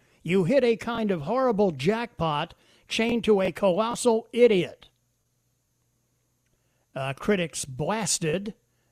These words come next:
Midler, accusing her of xenophobia. Kevin McCarthy said the First Lady rose above all those kinds of comments, uh, adding, "I think that hatred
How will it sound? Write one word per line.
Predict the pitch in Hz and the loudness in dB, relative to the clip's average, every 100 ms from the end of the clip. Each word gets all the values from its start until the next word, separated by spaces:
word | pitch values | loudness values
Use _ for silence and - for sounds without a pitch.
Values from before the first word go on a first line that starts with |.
| - | -10
Midler, | 156 160 147 160 208 | -4 -2 0 -2 -2
accusing | 165 208 190 160 160 | -2 0 2 2 0
her | 156 151 | 2 0
of | 135 | -2
xenophobia. | 120 139 131 - 269 262 220 220 240 214 _ _ _ _ _ _ _ _ _ | -4 -4 -6 2 2 4 2 2 0 -4 _ _ _ _ _ _ _ _ _
Kevin | - 175 156 | -2 0 0
McCarthy | 139 - 254 277 226 226 247 - _ _ _ | -2 -6 -4 -2 0 0 -2 -10 _ _ _
said | - 180 151 | -2 0 0
the | 156 156 | 0 0
First | 220 208 - | 0 0 0
Lady | 180 180 165 | -2 0 0
rose | 147 185 196 156 | 0 0 0 0
above | 151 156 151 | -2 -2 -2
all | - 180 196 190 | -4 0 2 2
those | 165 170 156 - _ _ | 2 0 -2 -8 _ _
kinds | - 175 160 131 | -6 -2 -2 -4
of | 135 - | -6 -10
comments, | 220 220 156 156 170 - - _ _ _ _ _ _ | -6 -2 0 0 -2 -8 -14 _ _ _ _ _ _
uh, | 135 135 - | -10 -10 -8
adding, | - 170 165 156 - | -4 -2 0 -2 -2
"I | 151 | -6
think | 156 254 262 - | -4 -2 -2 0
that | 175 - | -2 -2
hatred | - 269 - 185 147 156 | -4 -4 0 0 0 -4